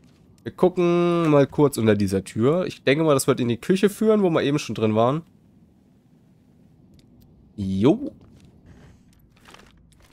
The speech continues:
Soweit zur Küche. Ja.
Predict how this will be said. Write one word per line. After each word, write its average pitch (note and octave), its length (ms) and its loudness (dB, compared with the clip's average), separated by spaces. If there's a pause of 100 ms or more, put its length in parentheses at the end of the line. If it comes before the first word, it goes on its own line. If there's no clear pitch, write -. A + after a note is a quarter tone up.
(600)
Soweit G#2 440 2
zur G#2+ 140 -4
Küche. F#3+ 400 2 (160)
Ja. G2+ 380 -2